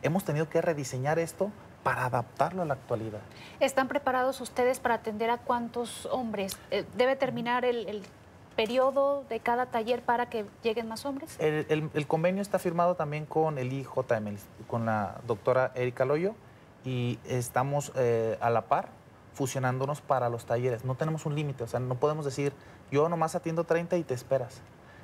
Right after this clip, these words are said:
Speaker 1: El, es lo óptimo, ¿no? Treinta, pero, eh, actualmente van, creo que son veinticinco los talleres que se han impartido. Hemos generado trabajo ya en la tarde porque, por la demanda que ha existido, entonces no.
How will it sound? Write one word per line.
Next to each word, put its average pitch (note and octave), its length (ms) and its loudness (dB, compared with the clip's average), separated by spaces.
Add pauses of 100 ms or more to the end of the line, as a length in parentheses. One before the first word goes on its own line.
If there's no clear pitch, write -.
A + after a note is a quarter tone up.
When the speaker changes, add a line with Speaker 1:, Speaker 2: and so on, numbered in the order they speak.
(360)
Speaker 1:
El, C3 440 2
es C#3+ 200 0
lo E3+ 160 4
óptimo, C#3+ 640 0
¿no? E3+ 160 -6 (140)
Treinta, C3+ 540 2
pero, A#2 440 2 (560)
eh, A#2 400 2
actualmente B2+ 600 0
van, D3 320 0
creo C3 180 -4
que - 80 -14
son C#3+ 240 -6
veinticinco C#3 640 -4
los D3+ 160 -2
talleres B2 360 -2
que C#3 100 -8
se B2 120 -8
han A#2+ 120 -4
impartido. C3 580 -2
Hemos D#3 420 0 (160)
generado C3 560 2 (440)
trabajo A#2 340 0
ya C#3 100 2
en C#3+ 60 0
la D3 160 0
tarde E3 260 0 (580)
porque, A#2 680 0
por B2 120 2
la B2 140 2
demanda B2 480 -2
que A2+ 120 -4
ha - 20 -2
existido, - 460 -8
entonces A2 420 -8
no. A#2+ 160 -4